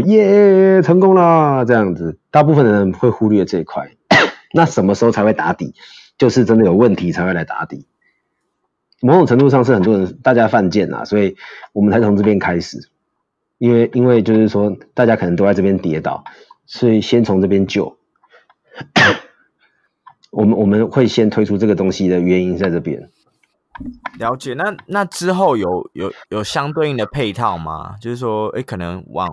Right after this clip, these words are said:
Speaker 2: 挽回之后，那之后要怎么
Speaker 1: 对，对，对，就是，就是，就譬如说交往关系的课程，他会慢慢推出这样。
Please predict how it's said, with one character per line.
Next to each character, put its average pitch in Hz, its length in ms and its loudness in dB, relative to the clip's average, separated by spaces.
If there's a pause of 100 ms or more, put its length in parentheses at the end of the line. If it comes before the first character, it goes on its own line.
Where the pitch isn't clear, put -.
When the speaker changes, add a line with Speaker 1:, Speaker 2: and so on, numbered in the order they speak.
Speaker 2:
挽 95 240 -6
回 92 220 -8
之 101 200 -12
后， 101 440 -8 (260)
那 110 420 -6 (300)
之 - 160 -10
后 123 120 -4
要 113 100 0
怎 - 100 -20
么 87 380 -6
Speaker 1:
对， 160 120 4
对， 151 140 4
对， 127 140 2
就 139 120 0
是， 143 280 0
就 147 140 -2
是， 139 180 0
就 147 120 2
譬 139 160 2
如 120 60 4
说 120 180 0
交 123 200 0
往 92 120 0
关 101 160 -2
系 95 120 -2
的 85 80 -2
课 - 160 -4
程， - 180 -12
他 113 60 -2
会 123 80 2
慢 123 160 2
慢 113 180 0
推 90 220 -4
出 82 220 -8
这 78 100 -6
样。 73 120 -10